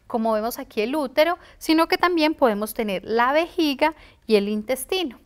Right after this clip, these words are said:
Es por eso que muchos síntomas a veces de dolor bajito o molestias bajas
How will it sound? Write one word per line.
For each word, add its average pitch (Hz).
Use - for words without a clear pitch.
Es 240
por 302
eso 311
que 262
muchos 277
síntomas 302
a 254
veces 214
de 269
dolor 208
bajito 254
o -
molestias 233
bajas 277